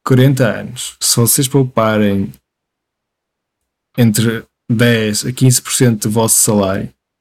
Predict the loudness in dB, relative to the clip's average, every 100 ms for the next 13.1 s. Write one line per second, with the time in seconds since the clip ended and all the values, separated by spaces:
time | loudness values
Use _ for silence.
0 | _ _ _ _ _ _ _ _ _ _
1 | -2 2 2 2 0 0 -2 -10 -12 -18
2 | _ _ _ _ _ _ _ _ _ _
3 | _ _ 0 2 2 2 2 0 -2 -4
4 | -6 -2 2 4 4 4 2 0 0 0
5 | -2 -6 -12 _ _ _ _ _ _ _
6 | _ _ _ _ _ _ 2 2 0 -4
7 | -14 _ _ _ _ _ _ _ _ _
8 | _ _ _ _ _ _ _ _ _ _
9 | _ _ -20 _ _ _ _ _ _ _
10 | _ _ _ _ _ _ _ _ _ _
11 | _ _ -4 -2 2 2 2 4 4 6
12 | 4 2 -2 0 2 4 4 0 -2 -2
13 | -2